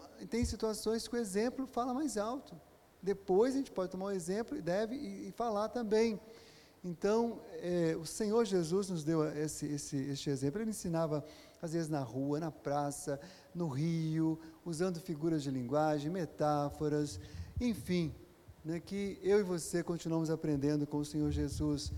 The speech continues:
E o mais maravilhoso, irmãos, é que Jesus continua nos ensinando, amém? É interessante, porque Jesus sabe como cada um de nós funciona. Então,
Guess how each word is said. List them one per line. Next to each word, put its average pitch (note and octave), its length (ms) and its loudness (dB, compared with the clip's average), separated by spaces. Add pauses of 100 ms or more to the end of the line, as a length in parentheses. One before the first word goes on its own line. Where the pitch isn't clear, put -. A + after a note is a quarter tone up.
(380)
E F#3+ 60 -2
o F#3 40 0
mais G#3 200 4
maravilhoso, F3+ 600 2
irmãos, E3+ 300 0
é - 20 -12
que E3+ 140 -2
Jesus E3 340 -2
continua E3+ 440 -4
nos D#3 160 -2
ensinando, C3 560 -4
amém? C3 340 0 (580)
É D#3 80 0
interessante, F3+ 640 4
porque - 180 -2
Jesus E3+ 320 2
sabe F3+ 240 2
como F3 300 -2
cada G#3+ 340 2
um G#3 120 -2
de F3+ 100 -2
nós E3+ 460 -2 (480)
funciona. D3+ 680 0 (800)
Então, F#3 560 0